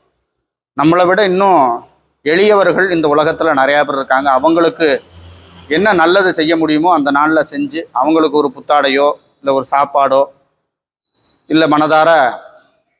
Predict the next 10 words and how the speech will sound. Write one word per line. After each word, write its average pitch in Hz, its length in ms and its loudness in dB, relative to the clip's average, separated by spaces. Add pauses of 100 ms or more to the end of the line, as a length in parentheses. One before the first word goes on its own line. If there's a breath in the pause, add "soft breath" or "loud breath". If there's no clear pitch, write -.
(100)
நம்மளால 147 380 0
என்ன, 160 200 0
நம்ம 139 220 -2
சக்திக்கு 156 360 -6
என்ன 156 200 0
முடியுமோ 135 300 -4 (180)
அதை 131 120 0 (100)
செஞ்சு 143 260 0
கொடுத்து, 123 260 -6 (840)
அவங்களுக்கும் 165 540 0